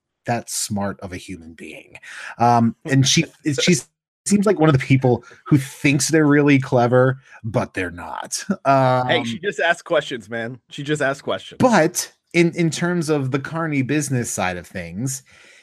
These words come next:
Speaker 1: I, I liked it because, and I didn't look at the exact follower counts, but I'm pretty sure Ronda Rousey has more followers than Becky Lynch does.
Speaker 2: Oh, yeah.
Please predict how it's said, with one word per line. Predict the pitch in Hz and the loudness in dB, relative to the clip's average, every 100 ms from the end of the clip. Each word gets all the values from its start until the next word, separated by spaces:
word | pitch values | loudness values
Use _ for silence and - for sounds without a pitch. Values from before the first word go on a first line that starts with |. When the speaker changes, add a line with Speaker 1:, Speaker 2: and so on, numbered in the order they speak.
| _ _ _ _ _ - | _ _ _ _ _ -8
Speaker 1:
I, | 127 123 | -6 -2
I | 139 | 0
liked | 139 135 139 185 226 - | 2 2 4 4 2 -2
it | 120 101 - - | -4 -4 -10 -2
because, | 131 113 - 135 127 123 120 113 107 - - - - | 0 0 2 4 4 2 0 -2 -6 -10 -14 -20 -10
and | 156 | -4
I | 160 | 0
didn't | 190 156 147 | 0 0 -2
look | 143 139 | -2 -4
at | |
the | 123 | -6
exact | 107 98 104 101 | -6 -6 -6 -8
follower | - - 101 117 120 | -12 -10 -6 -4 -4
counts, | 113 - 120 117 - | -4 -6 -4 -6 -12
but | - 139 | -4 -4
I'm | 180 | -4
pretty | - 311 269 | -4 0 2
sure | - 135 | 4 4
Ronda | 120 113 107 | 4 0 -2
Rousey | 104 95 98 | -4 -6 -6
has | 95 117 110 | -2 0 0
more | 117 | -2
followers | 110 110 92 92 87 78 95 - | -2 0 0 -2 -8 -10 -12 -10
than | 101 95 | -8 -6
Becky | 98 - 90 | -8 -10 -14
Lynch | 82 - | -14 -14
does. | - - | -14 0
Speaker 2:
Oh, | 269 180 | 6 6
yeah. | 143 135 90 | 6 2 0